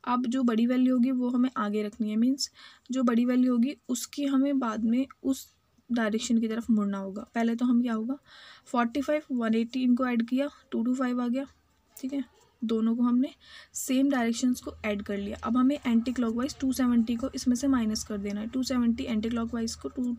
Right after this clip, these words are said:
टू फ़ाइव में से माइनस करके फ़ोर्टी फ़ाइव आ गया। अब फ़ोर्टी फ़ाइव किसका हमें होना है, एंटी क्लॉकवाइज का, क्लॉकवाइज का, क्योंकि यहाँ पे एंटी क्लॉकवाइज बड़ी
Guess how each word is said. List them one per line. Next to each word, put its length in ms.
टू 100
फ़ाइव 260
में 60
से 100
माइनस 300
करके 240
फ़ोर्टी 340
फ़ाइव 220
आ 40
गया। 160
अब 100
फ़ोर्टी 300
फ़ाइव 160
किसका 320
हमें 240
होना 320
है, 180
एंटी 260
क्लॉकवाइज 420
का, 460
क्लॉकवाइज 460
का, 180
क्योंकि 280
यहाँ 140
पे 180
एंटी 220
क्लॉकवाइज 420
बड़ी 400